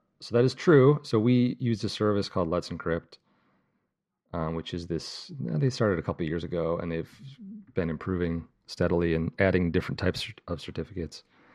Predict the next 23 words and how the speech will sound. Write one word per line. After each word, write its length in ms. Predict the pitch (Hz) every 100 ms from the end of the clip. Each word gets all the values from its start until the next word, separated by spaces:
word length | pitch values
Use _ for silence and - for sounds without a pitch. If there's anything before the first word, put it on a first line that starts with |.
| -
It's 240 | - - -
basically 220 | 170 123
a 60 |
way 180 | 101 110
to 80 | 101
get 180 | 85 -
free 420 | - 107 98 101
S 220 | 92 -
S 140 | 80 92
L, 400 | 82 78 76 - _ _ _ _ _ _
um, 300 | 107 87 82
with 120 | 87
some, 480 | - - 87 80 76 -
you 80 | 87
know, 260 | 76 71 - - _ _
manual 680 | 90 82 73 82 50 50 - _ _ _ _ _ _ _ -
setup 440 | - 98 80 76
that 120 | 80
has 160 | 76 73
to 100 | 82
happen 420 | 73 71 76 71 - _ _ _ _ _ _ _
first. 420 | 85 69 - -
So 580 | - 104 95 90 85 82